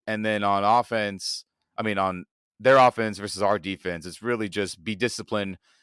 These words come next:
and make Kenny Pickett beat you. That's really it. And I think we'll have a good chance 'cause, unfortunately, we probably all know it's gonna be Steeler heavy out here in L A on Sunday, and that's, uh,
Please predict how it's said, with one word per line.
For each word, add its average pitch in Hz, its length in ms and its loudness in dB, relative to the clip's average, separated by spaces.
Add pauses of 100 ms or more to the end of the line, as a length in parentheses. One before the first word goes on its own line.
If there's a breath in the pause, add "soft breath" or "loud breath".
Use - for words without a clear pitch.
(200)
and 98 200 -4
make 110 200 -2
Kenny 110 220 -4
Pickett 87 560 -4
beat 67 320 -10
you. 73 220 -12 (280)
That's 90 160 -6
really 82 240 0
it. 73 160 -6 (400)
And 80 460 -2 (580)
I 92 120 2
think 101 200 4
we'll 101 120 4
have 107 160 10
a 95 140 4
good 92 260 0
chance 80 320 -2
'cause, 90 240 0 (520 soft breath)
unfortunately, 107 840 2 (840)
we - 80 -14
probably 110 400 -2
all 131 200 0
know 127 180 0
it's 110 100 -4
gonna 104 160 -8
be 90 120 -10
Steeler 104 360 -4
heavy 85 360 -2
out 82 160 -4
here 80 180 -4
in 78 80 -8
L 78 240 -4
A 78 120 -2
on 76 140 -10
Sunday, 76 460 -6
and 76 120 -12
that's, 76 340 -12
uh, 78 300 0